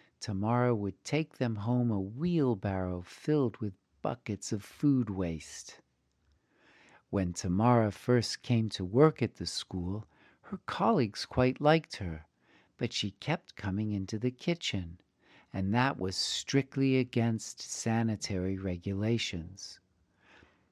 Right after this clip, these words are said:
When told off, Tamara became angry and conflicts flared up. In retaliation, Tamara would not only use the waste,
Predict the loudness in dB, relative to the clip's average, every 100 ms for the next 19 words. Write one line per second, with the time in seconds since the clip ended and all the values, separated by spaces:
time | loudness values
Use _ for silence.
0 | _ -4 -2 -2 -4 2 2 2 4 6
1 | 4 0 -12 _ _ _ _ -6 -2 4
2 | 6 4 2 -4 -2 0 0 -2 0 4
3 | 4 2 -4 -8 -14 _ _ -8 -8 -2
4 | 4 4 4 -2 -6 -6 -10 -2 2 2
5 | 2 -2 -4 -10 _ _ _ _ _ _
6 | _ 0 2 2 -2 -2 0 0 0 0
7 | 0 0 -4 -6 -8 -12 _ _ _ -8
8 | -4 -2 0 0 0 -2 -4 -2 -2 0
9 | -2 -2 -4 -4 -4 -4 -6 -8 -8 0
10 | 0 0 -4 -14 -16